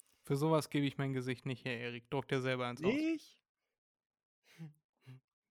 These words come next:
Speaker 2: Aber du hast doch so ein süßes Scheiße-Face. Oh,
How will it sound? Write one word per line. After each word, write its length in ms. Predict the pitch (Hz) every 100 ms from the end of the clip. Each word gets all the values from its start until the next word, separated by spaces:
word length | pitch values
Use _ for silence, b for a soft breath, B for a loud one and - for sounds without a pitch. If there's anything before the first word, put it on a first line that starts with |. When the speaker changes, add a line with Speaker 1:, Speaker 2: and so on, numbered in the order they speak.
| _ 113 _ B B B B 151 143
Speaker 2:
Aber 160 | 139 139
du 80 | 151
hast 120 | 147
doch 100 | 151
so 200 | - 185
ein 120 | 202 175
süßes 400 | 226 - 151 -
Scheiße-Face. 920 | 131 127 - 117 - 110 113 123 - _ _ -
Oh, 840 | 156 208 262 277 277 269 254 247